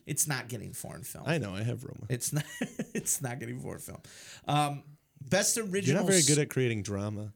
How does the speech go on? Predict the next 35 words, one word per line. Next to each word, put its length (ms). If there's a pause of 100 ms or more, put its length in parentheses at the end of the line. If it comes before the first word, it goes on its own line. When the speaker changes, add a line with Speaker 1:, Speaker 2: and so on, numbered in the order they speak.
Speaker 1:
I 180
know. 380
It's. 220
I 80
mean, 320
it's, 320
but 180
it 100
is 160
what 140
it 100
is. 220
Like, 200
in 120
some 220
of 120
these 180
categories, 580
it's 100
Speaker 2:
You're 80
Speaker 1:
locked 100
Speaker 2:
trying 140
to. 160
Speaker 1:
in. 100
Speaker 2:
You 280
gotta 220
try 220
to 80
talk 320
people 320
out 160
of 60
getting 220
the 80
wrong, 300